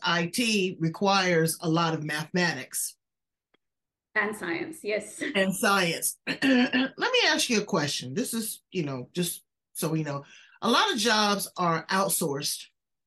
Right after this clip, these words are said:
Speaker 1: from the United States to countries like Africa, India, and China.
Speaker 2: Yeah.
Speaker 1: Uh,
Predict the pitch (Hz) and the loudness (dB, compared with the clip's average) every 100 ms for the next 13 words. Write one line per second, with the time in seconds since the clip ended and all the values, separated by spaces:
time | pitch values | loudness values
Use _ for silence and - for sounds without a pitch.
0 | _ - 180 160 151 160 165 170 170 165 | _ -2 0 0 -2 0 2 2 0 -2
1 | - 160 151 - - - - - _ - | -2 -4 -4 -6 -10 -10 -20 -20 _ -2
2 | 214 196 180 202 180 196 175 175 165 160 | 4 4 4 2 2 2 2 2 0 0
3 | 160 - _ _ _ - 175 170 175 165 | -2 -6 _ _ _ -2 0 0 -2 -2
4 | 175 165 - 175 165 160 156 151 156 165 | 0 0 -2 -2 0 0 -2 -4 -8 -8
5 | 143 160 143 110 113 _ _ _ - - | -6 -4 -6 -8 -14 _ _ _ -20 -20
6 | - - 196 226 - 196 175 | -20 -18 -14 -10 -6 -2 -4